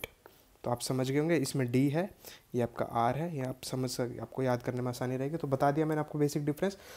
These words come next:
उसके साथ साथ आपको पता होना चाहिए कि एस्टेरॉयड बेल्ट क्या होती है, क्यूपर बेल्ट क्या होती है, वो आपकी कहाँ पे लोकेट करती है, वो आपको मैं बता देता हूँ। तो ये अपना सोलर सिस्टम रहेगा, ये आपको पता होगा, प्लूटो इसका पार्ट नहीं है। तो कितने प्लैनेट बचते हैं? Then आपका मरकरी है, वीनस, अर्थ, मार्स,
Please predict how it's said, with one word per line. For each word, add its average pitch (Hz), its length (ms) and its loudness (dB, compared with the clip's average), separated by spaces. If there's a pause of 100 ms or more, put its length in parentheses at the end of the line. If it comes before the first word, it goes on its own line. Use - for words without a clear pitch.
(140)
उसके 170 180 2
साथ 196 160 8
साथ 190 160 8
आपको 185 240 6
पता 170 220 6
होना 156 120 2
चाहिए 175 180 2
कि 175 100 2
एस्टेरॉयड 156 380 2
बेल्ट 147 220 4
क्या 160 140 0
होती 135 260 0
है, 151 180 -2 (240)
क्यूपर 147 240 2
बेल्ट 147 240 2
क्या 147 120 2
होती 139 180 0
है, 147 60 2
वो 147 120 4
आपकी 147 200 -2
कहाँ 131 240 -2
पे 156 100 2
लोकेट 143 320 4
करती 147 260 2
है, 156 40 8
वो 147 160 4
आपको 139 220 0
मैं 139 140 0
बता 123 220 2
देता 131 200 0
हूँ। 185 80 -2 (840)
तो 160 60 10
ये 156 60 10
अपना 156 200 8
सोलर 156 260 6
सिस्टम 156 320 2
रहेगा, 151 180 2
ये 160 60 4
आपको - 180 0
पता 147 220 2
होगा, 147 220 0
प्लूटो 143 260 2
इसका 143 180 0
पार्ट 139 280 2
नहीं 147 180 0
है। 185 120 -4 (440)
तो 135 60 -6
कितने 147 340 0 (320)
प्लैनेट 139 240 6
बचते 143 260 4
हैं? 151 80 4
Then 147 120 4
आपका 143 200 2
मरकरी 139 460 4
है, 135 180 4
वीनस, 135 460 0
अर्थ, 139 360 4
मार्स, 135 380 2